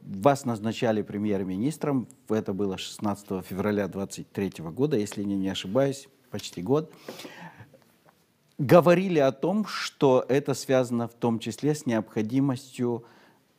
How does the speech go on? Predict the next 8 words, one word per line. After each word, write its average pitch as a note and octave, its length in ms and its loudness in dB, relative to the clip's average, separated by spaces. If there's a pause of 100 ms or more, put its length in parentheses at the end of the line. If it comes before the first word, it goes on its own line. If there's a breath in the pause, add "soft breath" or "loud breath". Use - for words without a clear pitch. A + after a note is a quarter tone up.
усиления C3 720 2
безопасности A2+ 880 0
страны. G2+ 540 -2
Вы G#2 420 -2
специалист A2 720 -2
в F2+ 60 -6
области F2+ 380 -6
безопасности. C3 960 -4